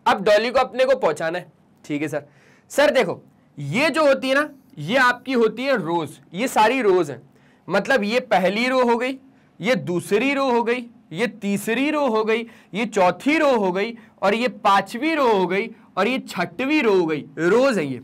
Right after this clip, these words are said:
ठीक है। रो वन, ये दूसरी रो, रो टू, ये तीसरी रो,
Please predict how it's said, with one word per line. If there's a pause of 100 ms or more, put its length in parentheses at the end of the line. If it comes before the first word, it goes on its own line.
(420)
ठीक
है। (240)
रो
वन, (1600)
ये
दूसरी
रो, (260)
रो
टू, (1300)
ये (120)
तीसरी
रो,